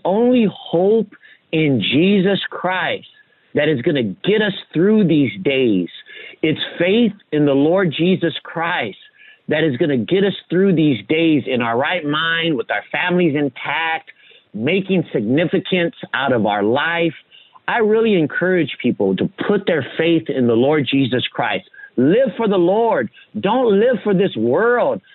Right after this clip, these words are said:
This world is a bust. This world is gonna break our heart. And it's only living for the Lord Jesus Christ will we find significance in this world today, but also eternal life.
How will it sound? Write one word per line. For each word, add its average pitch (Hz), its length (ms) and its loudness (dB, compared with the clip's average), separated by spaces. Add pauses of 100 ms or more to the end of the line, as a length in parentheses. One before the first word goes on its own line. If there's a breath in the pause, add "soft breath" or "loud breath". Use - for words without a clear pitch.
This 185 280 -2
world 226 540 2 (180)
is 147 160 -2
a 120 100 -2 (240)
bust. 233 400 -2 (500 soft breath)
This 185 280 -2 (100)
world 226 580 2 (220 soft breath)
is 147 120 0
gonna 151 200 0
break 175 420 -2
our 151 160 -2
heart. 180 640 -4 (300 soft breath)
And 156 140 -2
it's 139 160 -4
only 240 260 2
living 220 400 2
for 196 120 0
the 170 80 4
Lord 175 340 2
Jesus 170 400 0
Christ 175 380 -2 (300 soft breath)
will 147 180 2
we 190 260 4
find 190 320 -2
significance 190 800 0
in 151 180 2
this 190 220 0
world 180 380 2
today, 175 540 0 (160 loud breath)
but 127 160 0
also 196 500 -2
eternal 147 640 0
life. 160 360 -2